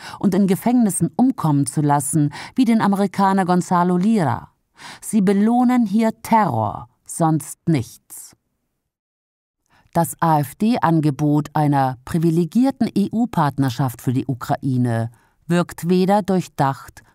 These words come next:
noch durchgerechnet. Ohne Not schließlich setzt die A F D Vorschläge in die Welt, die bestenfalls Ergebnis einer Verhandlungslösung zwischen den Konfliktparteien sein können, wie etwa die Schaffung von V-N-Mandatsgebieten in den vier Oblasten Luhansk,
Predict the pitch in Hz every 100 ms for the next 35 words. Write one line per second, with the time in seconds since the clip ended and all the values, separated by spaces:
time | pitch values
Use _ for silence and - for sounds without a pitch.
0 | - 165 165 - 208 208 - - 117 107
1 | - 101 92 _ _ _ _ _ _ _
2 | 208 240 262 262 247 185 - - 165 156
3 | - 160 151 - - - - 311 - 220
4 | 220 - 226 214 - 202 208 - 202 196
5 | 190 190 190 180 175 175 180 - 226 214
6 | 233 - 220 190 208 196 - 196 175 190
7 | 190 185 - 165 165 170 160 208 247 180
8 | 156 - 151 147 143 143 - 156 - 139
9 | 131 143 123 143 - - 135 147 135 131
10 | 131 127 123 120 127 123 117 113 - -
11 | - - 160 165 151 147 139 135 123 -
12 | - - 170 170 180 170 - 147 147 147
13 | 143 156 156 151 147 151 196 - - 147
14 | 156 147 160 131 147 147 180 135 - 156
15 | 151 - 147 147 147 151 165 -